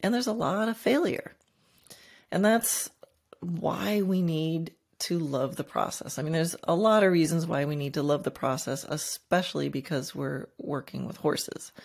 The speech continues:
living beings who didn't necessarily sign up for any of this. But the fact is that when you focus on processes, you're going to get better results.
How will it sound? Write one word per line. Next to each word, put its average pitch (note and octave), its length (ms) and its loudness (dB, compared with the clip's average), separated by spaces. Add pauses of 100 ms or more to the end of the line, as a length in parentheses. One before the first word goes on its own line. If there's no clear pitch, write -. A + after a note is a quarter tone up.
(420)
living C3 340 -6
beings C3+ 440 -4
who C3+ 300 -2 (480)
didn't D#3+ 460 -2
necessarily A3 540 0
sign G#3+ 260 -2
up - 120 -4
for - 120 -2
any - 120 -4
of - 60 -8
this. - 240 -8 (1700)
But E3 100 -2
the A3 100 2
fact B3 360 4
is D#3 340 4 (440)
that E3+ 200 4
when E3+ 200 4
you D#3+ 400 2 (220)
focus B3 680 8
on E3+ 460 2
processes, - 880 -2
you're D#3 140 2
going E3+ 440 2
to F3 120 -2
get C#3+ 420 0 (540)
better C3+ 340 0
results. - 600 -4